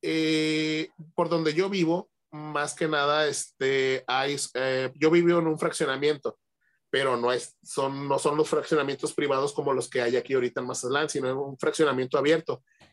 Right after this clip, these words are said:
Y alrededor había varias colonias, este, peligrositas, donde unos se agarraban a balazos con otros y todo eso, de tal manera que oíamos un cohete y ¡pum!, todo el mundo a las casas.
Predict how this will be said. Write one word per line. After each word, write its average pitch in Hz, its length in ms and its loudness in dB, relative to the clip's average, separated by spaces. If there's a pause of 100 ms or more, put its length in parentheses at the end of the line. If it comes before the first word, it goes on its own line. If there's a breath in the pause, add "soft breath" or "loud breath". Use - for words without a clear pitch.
Y 151 140 2
alrededor 139 560 4
había 143 280 2
varias 135 340 0
colonias, 135 460 -4
este, 117 640 0 (200)
peligrositas, 185 1000 0 (320)
donde 151 300 4
unos 151 300 0
se 165 80 -2
agarraban 143 380 -2
a 139 60 -2
balazos 135 380 -4
con 156 180 -2
otros 151 360 0
y 147 60 -4
todo 151 200 4
eso, 160 160 -2
de 147 120 0
tal 147 160 -4
manera 151 320 -2
que 143 120 -2
oíamos 143 420 -2
un 147 160 -10
cohete 143 300 -2
y 143 60 -4
¡pum!, 175 280 -8
todo 156 160 6
el 156 60 4
mundo 156 160 4
a 156 40 6
las 151 140 2
casas. 156 400 -2